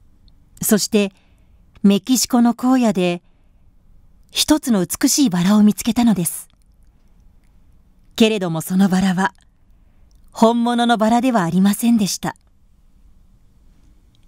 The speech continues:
羽毛と土で作られたその花を見たとき、私の中で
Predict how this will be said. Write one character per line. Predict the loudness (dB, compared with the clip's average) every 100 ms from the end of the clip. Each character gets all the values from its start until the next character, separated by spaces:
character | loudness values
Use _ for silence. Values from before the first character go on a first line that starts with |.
| _ _ _ _ 0
羽 | 2 4 4 2
毛 |
と | 2 0 0 -6 _ _ _ -8
土 | -8 -4 0
で | 0 0
作 | -4 0
ら | 0
れ | 0
た | -2 -4
そ | 0 0
の | 2
花 | 2 2 2
を | 0
見 | -2
た | -2
と | -6
き、 | -4 -4 -4 -8 _ _ _ _ _ -20 -20 _ _
私 | 0 0 -2 2
の | 2
中 | 2 0
で | -2 -4